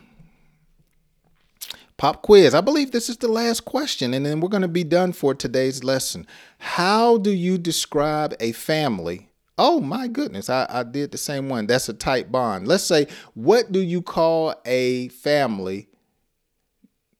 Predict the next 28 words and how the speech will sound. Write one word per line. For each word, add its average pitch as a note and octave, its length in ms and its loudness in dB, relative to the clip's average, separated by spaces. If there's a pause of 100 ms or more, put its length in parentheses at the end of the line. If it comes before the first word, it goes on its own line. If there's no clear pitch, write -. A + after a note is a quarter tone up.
where B2+ 280 4
the A2 180 0
husband A#2 800 0
has G#2 300 -6
died? F2 500 -4
Or G2 160 -4
what D3+ 260 2
do D3+ 80 -2
you C3+ 240 -2
call B2 420 -2
the G#2 120 -4
wife G2+ 680 -4 (2750)
whose A#2 260 0
husband A2+ 640 2
has G2 280 -2
died F2+ 520 -2
in F#2+ 180 -10
her F#2+ 160 -10
family? D#2 520 -8 (100)
What C#3+ 180 6
do D3+ 40 0
you C#3 120 0
call G#2+ 340 2
her? F2+ 260 -10 (200)
That's A2+ 200 -2
today's G2 440 -4
question - 580 -12 (100)
on F2+ 360 -12